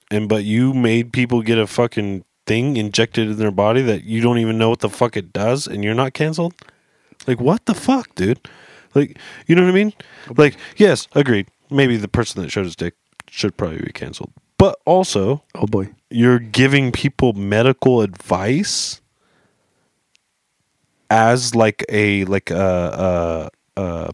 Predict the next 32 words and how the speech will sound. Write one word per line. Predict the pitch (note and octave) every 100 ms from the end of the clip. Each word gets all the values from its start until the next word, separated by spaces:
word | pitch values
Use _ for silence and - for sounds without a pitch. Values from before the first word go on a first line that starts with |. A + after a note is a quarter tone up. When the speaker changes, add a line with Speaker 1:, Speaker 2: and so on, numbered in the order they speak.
| -
Speaker 1:
personality | - A#2 - G2 F#2 G2 B2
that's | C#3+ A2+ -
on | G#2+ A2
T | G#2 A#2 G#2+
V | F#2+ G2 A#2 B2+
and, | G#2
like, | F2+
people | - A2+
are | G2+
watching | F2 F2+ G#2+ - A2+
day | F#2+ G2+ G#2+ G#2+
in, | G#2
day | G2 G2
out. | F#2 G#2 D#3+ E3
Like, | F#2+ G#2
you're | G#2
giving | G#2 A#2 A#2+ A2
those | A2 A2
people | - A#2 A#2
medical | G#2 G#2+ G#2+ A2 G#2
advice | F#2 G#2 C3 - - - -
and | -
you | A#2
give | A#2 A#2
them | A#2 G#2
the | G2+
wrong | F2+ F2+ F#2 F2+ G#2
advice. | A#2+ A#2+ C3 F3 - -
I | -
think | A2 C#3+
it's | G2 F2
wrong. | E2 B2